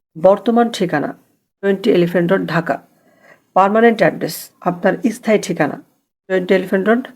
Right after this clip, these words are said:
ঢাকা। এবার দিতে হবে date of birth, এখানে আপনার জন্ম তারিখ দিতে হবে। তবে এখানে আপনাকে একটু সাবধানতা অবলম্বন করতে হবে।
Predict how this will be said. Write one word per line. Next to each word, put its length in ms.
ঢাকা। 380
এবার 240
দিতে 200
হবে 300
date 300
of 120
birth, 260
এখানে 260
আপনার 260
জন্ম 280
তারিখ 280
দিতে 200
হবে। 260
তবে 260
এখানে 220
আপনাকে 340
একটু 220
সাবধানতা 600
অবলম্বন 400
করতে 300
হবে। 220